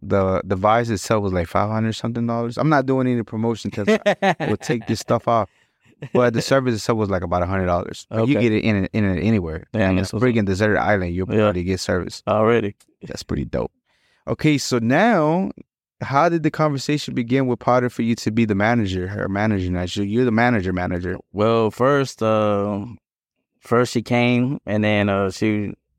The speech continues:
Speaker 2: her and Manic started talking about doing the album.
Speaker 1: Mm-hmm.
Speaker 2: So then they asked me to manage the project.
Speaker 1: Mm.
Speaker 2: So just kinda be that extra set of years in the studio with them and,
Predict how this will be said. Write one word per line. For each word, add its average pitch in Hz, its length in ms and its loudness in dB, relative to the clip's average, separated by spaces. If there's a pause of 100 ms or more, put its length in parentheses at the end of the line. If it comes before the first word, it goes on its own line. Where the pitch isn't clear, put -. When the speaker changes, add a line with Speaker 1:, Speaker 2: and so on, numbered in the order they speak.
(160)
Speaker 2:
her 117 160 0
and 110 120 4
Manic 107 260 2
started 107 240 0
talking 113 260 0
about 104 220 0
doing 101 240 0
the 95 80 0
album. 107 680 0
Speaker 1:
Mm-hmm. 101 300 -6 (220)
Speaker 2:
So 101 140 -4
then 107 160 2
they 107 100 2
asked 104 200 0
me 107 100 0
to 98 60 -2
manage 104 340 2
the 82 80 -8
project. - 460 0 (300)
Speaker 1:
Mm. 95 460 -4 (280)
Speaker 2:
So 107 160 -2
just 98 180 -2
kinda 104 220 2
be 107 120 2
that 101 200 2
extra 104 280 0
set 104 220 0
of 107 60 0
years 104 320 2
in 101 100 2
the 98 60 -2
studio 104 400 2
with 101 160 0
them 104 360 2
and, 92 320 -4